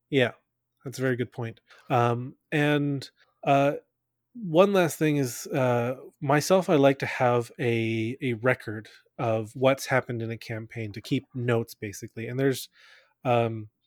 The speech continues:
a solution that I've used in the past is, is a site called Obsidian Portal, which is a site that lets you write, uh, kind of a blog for your, your campaign. So you can do a write-up after a session.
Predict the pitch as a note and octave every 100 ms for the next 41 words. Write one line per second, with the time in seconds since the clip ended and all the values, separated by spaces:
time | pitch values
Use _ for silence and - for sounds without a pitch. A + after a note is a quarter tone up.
0 | _ D#3+ - F#3 - E3+ C#3+ C#3+ C#3+ C#3+
1 | C3 A#2+ - C#3 B2 - C3+ C3 - D3
2 | A#2+ - D3 - C#3 C3 C#3 A#2 - C#3+
3 | C3 A#2 - B2+ C3+ F3 F3+ - - -
4 | _ C3+ B2+ C#3+ C3+ - E3+ F3 D#3+ C#3+
5 | C3+ - C3+ B2 A#2 B2 B2 A#2+ - -
6 | _ _ - B2+ B2 B2+ C3+ - F#3+ G#3
7 | E3 - - C#3+ C3+ C3 - - B2+ G#2+
8 | A#2+ A2+ A2 A2 - - C3+ B2 A#2+ A#2+
9 | A#2 A2+ A#2+ - C3 A#2+ A2+ - B2 A#2
10 | B2 A2 G#2+ A2+ C3 A#2+ C3 C3+ B2+ A#2
11 | B2+ C3 B2 C3 A#2+ B2 A2 - D3 -
12 | D3 C#3